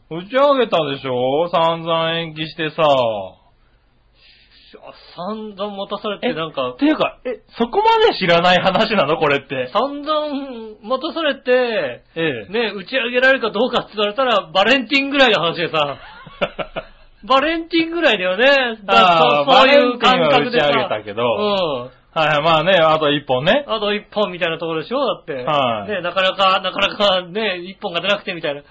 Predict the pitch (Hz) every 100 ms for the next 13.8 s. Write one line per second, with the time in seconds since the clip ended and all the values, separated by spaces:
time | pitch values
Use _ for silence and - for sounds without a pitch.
0 | - - - _ - 240 208 220 262 247
1 | 240 202 175 165 170 160 165 156 151 147
2 | - _ - 170 156 143 127 120 110 185
3 | 202 180 180 196 196 208 190 196 180 131
4 | - 175 180 160 147 196 269 208 160 139
5 | 127 117 - - _ _ - 147 165 156
6 | 330 349 349 285 202 170 143 135 120 101
7 | - _ - 151 151 139 127 120 120 135
8 | 156 160 127 110 101 107 - - - 175
9 | 135 135 185 240 233 311 330 - 156 196
10 | 285 320 320 330 349 349 277 170 381 359
11 | 185 226 139 104 - _ _ _ - 208
12 | 339 403 403 311 349 359 320 311 311 311
13 | 311 285 269 349 285 302 123 -